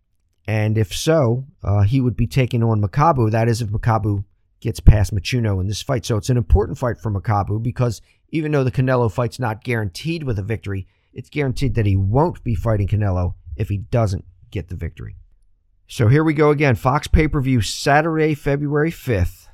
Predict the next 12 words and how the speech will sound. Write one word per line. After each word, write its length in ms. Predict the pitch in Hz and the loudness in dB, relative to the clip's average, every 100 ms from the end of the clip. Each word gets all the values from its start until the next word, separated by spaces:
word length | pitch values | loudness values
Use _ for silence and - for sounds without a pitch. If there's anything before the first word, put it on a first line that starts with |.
| _ | _
The 80 | 101 | -6
return 440 | 110 - 139 147 | -6 -2 -2 0
of 120 | 123 | -4
one-time 800 | 107 123 143 143 147 127 113 110 | -2 -2 -2 -4 -2 0 0 -2
Keith 340 | - 131 175 | -4 -6 -6
Thurman 480 | - 143 107 95 95 - _ _ _ _ _ _ _ _ _ | -8 -4 -2 -2 -4 -6 _ _ _ _ _ _ _ _ _
as 180 | 123 113 | -6 -4
he 120 | 110 | -4
takes 280 | - 123 - | -4 -4 -2
on 200 | 123 117 | -2 -2
Mario 360 | 117 120 120 | -2 -2 -2
Barrios. 800 | 110 117 117 113 95 95 - - | -2 -2 -2 -4 -6 -8 -12 -18